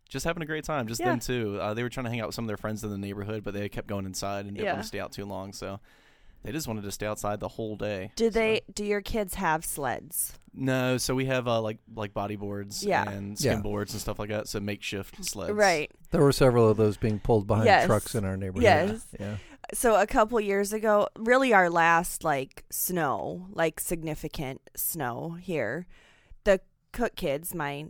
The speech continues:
Speaker 2: nieces and nephews, came over to our house 'cause we have, like, a little bit of a sloping backyard.
Speaker 3: Yeah,
Speaker 1: Mm-hmm.
Speaker 3: there is a little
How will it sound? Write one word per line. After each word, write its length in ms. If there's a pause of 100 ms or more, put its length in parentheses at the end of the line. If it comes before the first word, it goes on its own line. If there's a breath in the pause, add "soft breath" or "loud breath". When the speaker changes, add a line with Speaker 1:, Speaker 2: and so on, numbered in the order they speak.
Speaker 2:
nieces 600
and 200
nephews, 480
came 280
over 540
to 100
our 260
house 260
'cause 200
we 140
have, 240
like, 300
a 60
little 260
bit 140
of 120
a 80
sloping 640
backyard. 600
Speaker 3:
Yeah, 160
Speaker 1:
Mm-hmm. 100
Speaker 3:
there 140
is 120
a 40
little 80